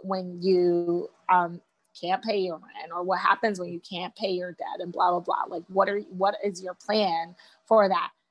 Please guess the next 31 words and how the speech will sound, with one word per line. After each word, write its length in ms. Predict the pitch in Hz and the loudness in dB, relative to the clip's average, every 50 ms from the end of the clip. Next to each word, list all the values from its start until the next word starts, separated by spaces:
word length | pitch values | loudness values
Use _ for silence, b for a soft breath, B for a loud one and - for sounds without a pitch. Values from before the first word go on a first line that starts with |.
| _ _ - | _ _ -2
I 100 | 196 208 | 0 0
know 220 | 208 202 202 214 | 0 0 0 -2
we 140 | 226 220 247 | -2 -2 -2
don't 180 | 226 214 208 196 | -4 -4 -2 -2
always 340 | 196 208 214 214 214 208 202 | -2 -2 -2 -2 -4 -4 -6
wanna 240 | 208 202 190 185 - - _ - | -8 -8 -8 -10 -12 -16 _ -8
plan 220 | 220 208 196 190 | -6 -6 -6 -6
to 100 | 175 175 | -8 -6
fail. 480 | - 196 190 170 165 - - 214 240 - - - | -4 -4 -2 -2 -4 -6 -8 -10 -12 -14 -10 -8
You 180 | 208 208 196 180 | -6 -6 -4 -4
know, 140 | 175 170 170 | -4 -2 -2
that's 320 | 185 175 170 - - - | -2 -4 -4 -8 -4 0
certainly 500 | - 208 214 220 220 226 220 214 214 - - - | 2 4 4 4 4 2 2 0 0 -4 -6 -10
<laughs> 80 | - - | -6 -4
not 360 | 208 196 196 196 208 202 - - B B B B 254 233 B B B - | 0 4 4 6 6 4 2 -2 B B B B -16 -16 B B B 0
in 120 | 220 214 | 2 2
our 140 | 202 190 180 | 4 2 2
gut 300 | 160 - 190 185 208 - - - | 0 2 2 2 2 2 -2 -10
as 120 | 190 180 170 | -12 -10 -6
business 380 | 196 196 180 185 196 208 208 | -6 -6 -6 -6 -10 -8 -6
owners, 300 | 220 202 214 247 269 254 | -6 -4 -4 -4 -4 -4
which 120 | 233 190 185 | -6 -6 -6
is 120 | 190 175 | -4 -2
why 200 | 185 185 180 180 | -2 0 0 0
we 160 | 180 180 180 - | -2 -4 -2 -2
enter 580 | 190 190 196 190 - 220 190 185 190 196 202 196 | -2 -4 -4 -4 -2 -2 0 0 0 0 -2 -2
these 320 | 196 180 175 175 175 - - _ - 165 165 _ _ _ _ | -2 -2 -2 -2 -4 -8 -18 _ -20 -20 -20 _ _ _ _
crazy, 340 | - 214 202 208 196 196 190 | 0 0 0 0 0 -2 -2
risky 440 | 180 185 190 185 - - 196 190 190 | 0 0 -2 -2 -4 -4 -2 0 0
ideas. 720 | 180 180 180 175 175 175 175 185 240 285 302 302 320 302 - - B B B B B B B _ - - | 0 -2 -4 -4 -4 -2 2 4 4 6 6 4 2 -2 -6 -12 B B B B B B B _ 2 4
Um, 340 | 208 202 196 190 190 180 | 6 6 4 2 0 -4